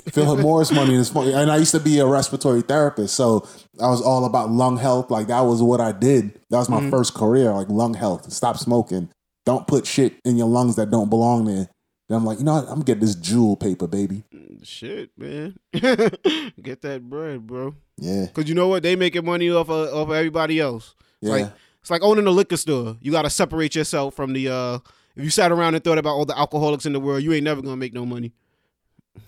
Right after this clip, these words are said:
Speaker 1: So you
Speaker 2: Word.
Speaker 1: gotta focus your energy on the people that are able to control their vices, I guess.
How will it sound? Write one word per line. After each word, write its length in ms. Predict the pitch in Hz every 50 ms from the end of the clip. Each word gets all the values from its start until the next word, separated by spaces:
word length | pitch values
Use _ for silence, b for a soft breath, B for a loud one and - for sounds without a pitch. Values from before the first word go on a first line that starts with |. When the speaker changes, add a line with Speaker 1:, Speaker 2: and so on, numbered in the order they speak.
| -
Speaker 1:
So 40 | 175
you 40 | 202
Speaker 2:
Word. 160 | - - -
Speaker 1:
gotta 160 | - 127 123
focus 320 | - - 156 139 127 135 135
your 100 | 143 135
energy 240 | 139 135 135 127 135
on 60 | 131
the 60 | 127
people 260 | 117 - 151 135 131 127
that 120 | 127 120
are 80 | 127 110
able 200 | 135 131 123 131
to 60 | 127
control 360 | - 127 117 - 139 131 127
their 140 | 120 123 120
vices, 380 | 107 113 117 120 113 - 113 113
I 80 | 117
guess. 280 | 110 117 117 120 117